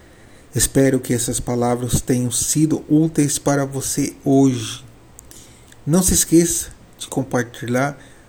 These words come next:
compartilhar esse áudio, esse podcast, com alguém que precisa ouvir essas verdades. Se você ainda não me segue, clique aí, comece a me seguir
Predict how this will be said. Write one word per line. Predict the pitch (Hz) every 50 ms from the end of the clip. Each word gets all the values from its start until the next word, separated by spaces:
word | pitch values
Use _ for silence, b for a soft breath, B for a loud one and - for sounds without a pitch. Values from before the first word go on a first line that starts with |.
| B B B B -
compartilhar | - 127 113 120 120 117 - - - 120 120 120 - - -
esse | 131 131 123 120 - - - - -
áudio, | 113 117 127 143 143 139 - 135 120
esse | - - -
podcast, | - - 113 110 - - - - 123 123 123 120 - - - - B B B B B B B -
com | - 214 220
alguém | 190 160 143 165 175 180
que | 180 -
precisa | - - 160 147 - - 165 151 143 151
ouvir | 147 127 120 135 151 165 156 - -
essas | - 147 135 127 - - 131 113 113
verdades. | 117 120 113 - 71 - - - - - - - - - - - - B B B B B B B B B B B B B B B B B B -
Se | - - 123
você | 113 113 - - - 139
ainda | 139 139 135 131
não | 127 127 123 123
me | 120 117
segue, | - - - 131 135 139 131 120 - - - - - - - - - - - - - - - - - - - - - - - - - - - - - - - - -
clique | - 170 190 180 180 - - - 127
aí, | 127 123 123 131 135 131 - - - - -
comece | - 156 147 143 135 139 151 151 151 - 147
a |
me | 139 135
seguir | 131 - - 120 110 110 113 117 123 127 123